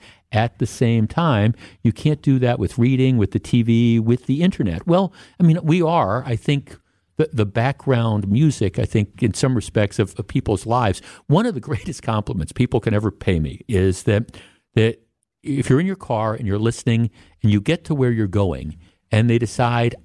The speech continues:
"I sat in my car an extra five minutes 'cause I wanted to hear where the topic goes." That, that to me, to me, that's one of the <laughs> greatest compliments you could pay because it means that we've kinda, you know, registered with people. Jeff, um,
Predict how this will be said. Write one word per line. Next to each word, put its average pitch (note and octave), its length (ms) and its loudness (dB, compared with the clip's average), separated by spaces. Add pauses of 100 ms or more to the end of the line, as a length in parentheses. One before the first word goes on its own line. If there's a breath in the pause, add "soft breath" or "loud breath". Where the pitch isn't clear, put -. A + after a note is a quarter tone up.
(160)
"I G#2 80 0
sat F3 420 -2
in D3 80 -6
my B2 120 -2
car A2 360 -2
an G2+ 60 -2
extra A#2 280 -4
five G#2 320 -2
minutes G2 280 -2
'cause - 160 -2
I - 20 2
wanted G#2+ 280 -2
to G#2+ 60 -2
hear G#2+ 120 0
where F#2+ 120 2
the F2 80 -4
topic F2 400 -4
goes." - 400 -8
That, - 220 -2
that D#3+ 200 0
to - 80 0
me, C#3+ 240 -2 (260 loud breath)
to D#3 100 0
me, G3+ 100 2
that's E3+ 200 -4
one C#3+ 80 -2
of A2+ 60 -4
the G#2 60 -4
<laughs> G2+ 120 -8
greatest - 280 -6
compliments - 720 -6
you C3+ 80 -2
could C#3+ 220 -4
pay B2+ 260 -2 (220 loud breath)
because C#3 320 0
it A#2+ 100 -4
means D3 280 0
that D#3 80 0
we've A#2 180 0
kinda, C#3+ 340 0 (260 loud breath)
you C3+ 60 0
know, A#2+ 60 4
registered A2+ 960 0
with G2+ 560 -2
people. C#3 380 0 (260 loud breath)
Jeff, C#3+ 200 0 (140)
um, B2 260 -2